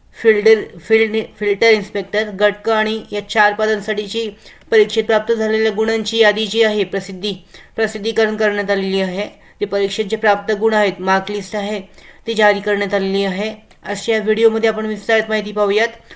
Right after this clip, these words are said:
सोलापूर महानगरपालिका भरती प्रक्रियेबाबत. तर इथे पाहू शकता, जे अधिकृत जे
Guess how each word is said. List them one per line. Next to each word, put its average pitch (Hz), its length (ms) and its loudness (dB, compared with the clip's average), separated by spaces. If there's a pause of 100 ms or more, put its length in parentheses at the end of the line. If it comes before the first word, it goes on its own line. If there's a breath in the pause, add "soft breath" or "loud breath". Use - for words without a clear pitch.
(180)
सोलापूर 208 400 4
महानगरपालिका 202 840 0
भरती 196 340 -2
प्रक्रियेबाबत. 196 680 0 (640 loud breath)
तर 220 40 2
इथे 208 160 0
पाहू 226 200 4
शकता, 233 340 2
जे 233 140 2
अधिकृत 220 360 4
जे 226 460 2